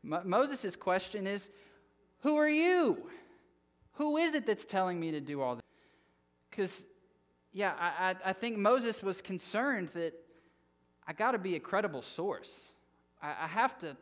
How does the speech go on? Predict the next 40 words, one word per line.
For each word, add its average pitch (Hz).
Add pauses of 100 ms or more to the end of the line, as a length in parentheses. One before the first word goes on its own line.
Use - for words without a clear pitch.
(120)
I 156
can't 226
just 185
go 180
in 202
and 156
say, 160
"I 160
just 165
thought 156
of 139
this 131
in 131
my 107
sleep." - (520)
But 165
I -
have 214
to 220
go 196
in 220
and 190
I 185
have 196
to 208
be 190
able 185
to 165
tell 196
them, 151
"Who 214 (260)
is 190
it?" - (1900)
In 165
both 160
accounts, - (180)
God 180
responds 175 (800)
in 151
not 170